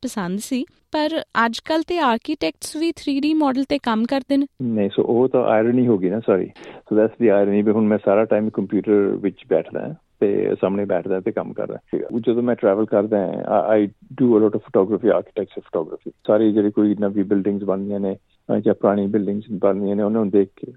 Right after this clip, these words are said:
Speaker 2: ਫੋਟੋਗ੍ਰਾਫਸ ਲੈਂਦੇ ਹਾਂ, ਫਿਰ ਉਹਨਾਂ ਦੀ ਕਦੇ ਸਲਾਈਡ ਸ਼ੋਅ ਕਰਦੇ ਹਾਂ ਜਾਂ ਐਗਜ਼ੀਬਿਸ਼ਨਸ ਕਰਦੇ ਹਾਂ।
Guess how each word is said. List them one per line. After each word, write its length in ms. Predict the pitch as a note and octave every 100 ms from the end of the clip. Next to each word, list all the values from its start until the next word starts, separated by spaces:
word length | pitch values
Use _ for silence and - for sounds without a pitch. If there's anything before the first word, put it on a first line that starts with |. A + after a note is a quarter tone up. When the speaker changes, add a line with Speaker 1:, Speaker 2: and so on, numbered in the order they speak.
| _ _ -
Speaker 2:
ਫੋਟੋਗ੍ਰਾਫਸ 420 | G#2+ G#2 G#2 G2 -
ਲੈਂਦੇ 180 | G2+ G2+
ਹਾਂ, 80 | G2
ਫਿਰ 180 | A2
ਉਹਨਾਂ 240 | G#2+ G#2 G2
ਦੀ 80 | G#2+
ਕਦੇ 220 | G2 G2+
ਸਲਾਈਡ 300 | - G2+ F#2+
ਸ਼ੋਅ 200 | G#2+ G2
ਕਰਦੇ 240 | G2+ G2 F#2
ਹਾਂ 60 |
ਜਾਂ 160 | F#2+ G2+
ਐਗਜ਼ੀਬਿਸ਼ਨਸ 560 | F#2+ F#2+ G2 - G#2 - -
ਕਰਦੇ 260 | G#2 F#2+ F#2+
ਹਾਂ। 220 | -